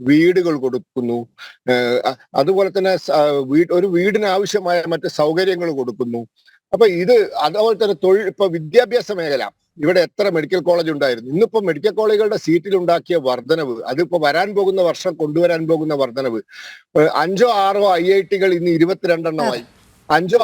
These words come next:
Speaker 1: ആറോ എയിംസുകൾ ഇന്ന് ഇരുപത്തൊന്ന് എയിംസ് ആയി. ഇപ്പൊ കേരളത്തിന് ഐ ഐ ടി കിട്ടി, എയിംസ് എന്തുകൊണ്ട് വന്നില്ല? കേരളം സ്ഥലം ഏറ്റെടുത്ത് കൊടുത്തിട്ടില്ല. കേരളം തന്നെ ഒരു സ്ഥലത്തിന്റെ കാര്യത്തിൽ ഒരു അ-, അഭിപ്രായ ഐക്യത്തിൽ എത്തിയിട്ടില്ല. പാലക്കാട്ട് സ്ഥലം എടുത്തു കൊടുത്തു, ഐ ഐ ടി വന്നു. ആ ഐ ഐ ടികൾക്ക് ഇപ്പൊ അഞ്ഞൂറ് കോടി രൂപ നീക്കി വെച്ചിരിക്കുന്നു.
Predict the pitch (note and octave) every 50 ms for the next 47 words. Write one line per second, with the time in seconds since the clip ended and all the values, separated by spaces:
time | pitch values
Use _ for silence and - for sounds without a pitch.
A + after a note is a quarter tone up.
0 | G3+ G3 F#3+ G3 G#3 G3+ F#3+ F3 G3+ G#3 F#3+ - A#3 A3 A3 A3 G#3+ G#3 G3 G#3+
1 | A3+ A3+ A3 G3 G3 G#3 A#3 - - A#3+ A3+ A3 A3+ A3 A3+ G#3+ E3 A#3 A3 D#3+
2 | C3 - _ _ _ _ _ _ _ _ D3 B2+ - C3+ C#3+ F3 G3 G#3 F3 -
3 | A#3 A#3 G#3+ G3+ G3+ A3+ A#3+ B3 B3 E3+ B3+ G#3+ G#3 F#3+ - F#3 D3+ A#2+ A2 B2
4 | D3 E3+ D#3+ - F#3+ F#3 F#3 G3+ G3 G3 F#3+ G3+ G3 F#3 F3 F3+ F#3+ F#3 F#3 F3+
5 | E3 - _ _ _ _ _ - E3 E3 G3 G3+ G#3+ - - G3 F#3+ A3 A3+ G#3+
6 | - A3+ A3+ G3+ - A3 F#3 G#3+ F#3+ F#3 E3 G3 E3 G3+ F#3 F3+ F3 E3 - -
7 | C3 C3+ D3 E3+ F#3 G3+ G#3+ G#3 G#3 G#3 G#3+ G#3 G3+ - - - _ _ - F#3
8 | F#3+ F#3 - F3+ F3+ F#3 - G3+ G3 G#3 F#3+ F#3 F#3+ F#3+ F#3 E3 - G3+ G3 G3+
9 | F3+ F3+ F#3 G3 G3+ G3 _ _ _ _ - D#3 E3+ - - D#3 D3+ E3+ D#3+ F3+
10 | F#3+ G3 G3+ F#3+ F3+ F3+ E3 - F#3 E3 - G3 F3 E3 B2+ - F3+ F3+ E3+ E3+
11 | D3+ B2+ A2+ G#2 - _ _ _ _ - E3+ G3 G3+ G#3 - - G3+ F#3+ - A3+
12 | F3 - F#3+ G3 A3 G3+ F#3+ - G#3+ F#3+ G#3 F#3+ - A3+ A#3 A3+ G#3 A3+ A#3+ B3
13 | B3+ B3+ B3+ B3 A#3 A3 G3+ F#3+ D#3+ C3+ - C#3 F3+ A#3 A#3+ A3 A3 A#3+ C4 C#4
14 | C#4 G#3+ C4+ B3+ B3+ B3 G#3 G#3 A#3+ E3 C4 B3+ A#3 A3 A#3 B3 B3 A#3+ A3+ A#3
15 | A3 A3 A3+ A3+ A3+ G#3 G#3+ G#3+ E3+ G#3+ A3 G#3+ E3 - F#3+ F3 D3+ F3 D#3 C#3+
16 | C3+